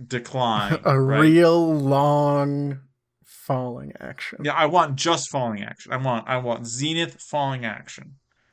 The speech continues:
Speaker 1: I wanna, I want this, I want this podcast to be like, like a nineteen, like,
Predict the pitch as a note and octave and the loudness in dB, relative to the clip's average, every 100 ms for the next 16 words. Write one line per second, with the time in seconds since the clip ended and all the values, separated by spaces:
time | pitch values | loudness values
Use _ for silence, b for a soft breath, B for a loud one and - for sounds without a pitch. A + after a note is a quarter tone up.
0 | - C3+ F3 F3+ D#3+ D3+ F3 F#3+ F#3 E3+ | -6 0 2 2 2 4 2 2 2 2
1 | - D#3+ C#3+ E3 F3 F3+ E3+ - - - | 2 0 2 -2 -2 -2 -2 -2 -6 -12
2 | _ _ C3 C3+ B2 C3+ A#2+ A#2 - C3+ | _ _ -2 2 2 -2 -8 -8 -8 -6
3 | B2 C3 A#2+ A2+ A2+ A2 b b b b | -2 -2 0 0 -2 -6 b b b b
4 | B2+ A#2+ A#2+ A#2 A2+ B2 C#3 C3+ - C#3+ | -2 0 0 -2 -2 0 0 -4 -8 -4
5 | C3+ B2+ B2 A#2+ A2+ G#2 | -4 -4 -8 -8 -6 -8